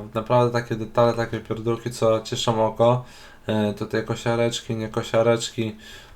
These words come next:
E, jeżeli chodzi tutaj w środku, to co my tutaj mamy? Też tu są jakieś pierdółki, nawet jakieś worki,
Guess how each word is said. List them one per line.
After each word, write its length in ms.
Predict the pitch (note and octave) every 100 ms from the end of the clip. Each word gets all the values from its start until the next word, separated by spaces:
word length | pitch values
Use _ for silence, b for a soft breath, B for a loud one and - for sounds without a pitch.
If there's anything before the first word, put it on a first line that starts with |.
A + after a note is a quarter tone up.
| -
E, 460 | G#2+ G#2+ G#2+ G#2+ G#2+
jeżeli 240 | G#2 A2+
chodzi 280 | A2+ A2 A2
tutaj 320 | G#2+ - A2
w 40 | G#2+
środku, 640 | - C3 C3 - B2+ B2 - B B B
to 60 | A2
co 160 | -
my 120 | A#2+ A#2
tutaj 240 | A2+ A#2
mamy? 260 | A#2 A2+ A2
Też 300 | - B2+ B2
tu 120 | B2
są 200 | - G2+
jakieś 260 | F#2+ G2
pierdółki, 640 | - G#2 G2 G#2+ G2+ - G#2
nawet 240 | G#2 G#2
jakieś 320 | A2 A#2 G#2+
worki, 640 | G#2 A#2 A#2 A2+ - G#2